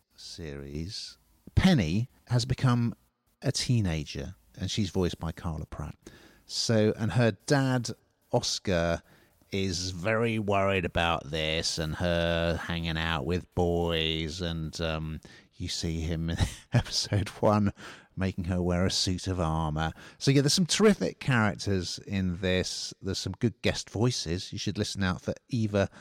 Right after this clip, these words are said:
Longoria and Zachary Quinto. The voice artists are great. The, I like the animation. I like the style of the drawing.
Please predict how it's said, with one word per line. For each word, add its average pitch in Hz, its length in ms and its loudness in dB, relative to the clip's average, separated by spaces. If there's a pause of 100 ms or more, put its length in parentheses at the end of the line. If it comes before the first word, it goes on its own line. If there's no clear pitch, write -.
(200)
Longoria 95 720 4 (420)
and 90 200 -4
Zachary 95 460 -4
Quinto. 92 680 -2 (340)
The 147 100 4
voice 170 320 6
artists - 320 2 (140)
are 117 120 2
great. 127 400 6
The, 139 140 2
I 139 120 4
like 151 220 6
the 131 100 6
animation. 113 400 4
I 113 40 4
like 113 140 4
the 107 60 -2
style 120 520 4
of 101 200 -4
the 101 80 0
drawing. 95 680 4